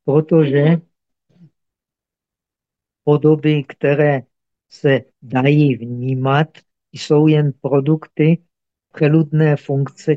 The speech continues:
činů poskvrněné mysli. Hm? Mysl je poskvrněná čím? Mos-, mysl je poskvrněná nevědomostí. Hm?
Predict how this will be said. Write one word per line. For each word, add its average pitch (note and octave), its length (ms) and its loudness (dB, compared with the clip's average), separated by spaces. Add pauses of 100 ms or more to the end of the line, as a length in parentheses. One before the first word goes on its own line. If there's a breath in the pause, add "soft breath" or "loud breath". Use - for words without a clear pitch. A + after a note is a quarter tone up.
činů D3+ 560 0 (460)
poskvrněné C3+ 800 -4
mysli. C3 500 -12 (260)
Hm? F3+ 180 -4 (840)
Mysl C3+ 300 -6
je C#3+ 160 0
poskvrněná D3 920 -2
čím? D3 500 -4
Mos-, D3 260 -12
mysl D3+ 300 -6
je D#3+ 100 -2
poskvrněná D3+ 840 -6
nevědomostí. C#3 1040 -4 (320)
Hm? F3 100 -4